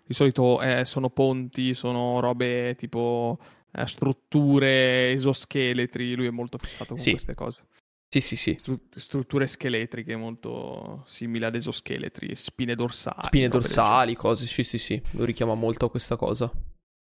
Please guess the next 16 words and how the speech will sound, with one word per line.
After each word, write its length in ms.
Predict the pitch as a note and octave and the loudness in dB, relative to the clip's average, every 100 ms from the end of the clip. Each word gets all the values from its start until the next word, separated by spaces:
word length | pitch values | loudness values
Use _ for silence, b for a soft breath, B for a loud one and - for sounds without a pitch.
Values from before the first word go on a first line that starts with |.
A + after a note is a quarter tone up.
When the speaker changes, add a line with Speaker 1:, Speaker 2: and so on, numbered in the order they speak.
| _ - | _ 2
Speaker 1:
Quindi 240 | D3 C#3 | 2 4
quando 180 | C#3 C#3+ | 2 2
andrete 300 | C#3+ D3 C#3+ | 2 2 2
in 80 | C#3+ | 4
giro 220 | C#3+ C3 | 4 4
in 100 | C3+ | 4
Europa 880 | C3+ C3 B2+ B2 B2 B2 A2+ - - - | 6 8 6 4 2 2 -2 -8 -12 -10
anche 240 | C3+ B2+ | -10 -8
l'Italia, 1000 | B2 A#2 B2 A#2+ B2 B2+ C3 - A#2 - - | -10 -4 0 0 0 0 0 -2 -8 -10 -12
eh, 40 | _ - | _ -16
andrete 440 | - C3+ C3+ C3 C3 | -8 -6 -4 -2 -4
in 60 | |
giro 160 | B2+ B2+ | 0 0
a 40 | |
vedere 880 | A#2+ B2+ B2+ B2 B2 A#2 A#2+ A#2+ B2 | 0 2 4 2 2 0 0 -2 -2
robe, 920 | A#2+ C3 B2 B2 B2 B2+ B2 B2 B2 | 2 2 2 2 2 0 -2 -4 -6